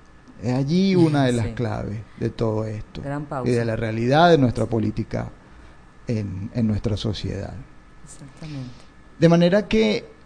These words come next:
Speaker 1: para que puedas tener una idea de qué hablas o qué exiges o qué reclamas o qué invitas a otros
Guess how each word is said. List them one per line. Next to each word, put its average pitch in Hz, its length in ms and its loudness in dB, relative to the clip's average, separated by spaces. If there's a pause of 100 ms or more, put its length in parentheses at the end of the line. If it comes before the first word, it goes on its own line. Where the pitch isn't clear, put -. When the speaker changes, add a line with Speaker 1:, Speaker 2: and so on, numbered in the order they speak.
(240)
Speaker 1:
para 165 340 4
que 160 140 0
puedas 214 500 4
tener 170 320 2
una 165 220 0
idea 151 560 2
de 120 180 0 (160)
qué 165 180 6
hablas 131 680 4 (680)
o 131 440 4 (140)
qué 160 200 4
exiges 180 720 2 (100)
o - 60 -12
qué 131 140 4
reclamas 151 640 4
o 117 140 0
qué 143 100 2
invitas 156 580 4
a 123 140 2
otros 123 560 2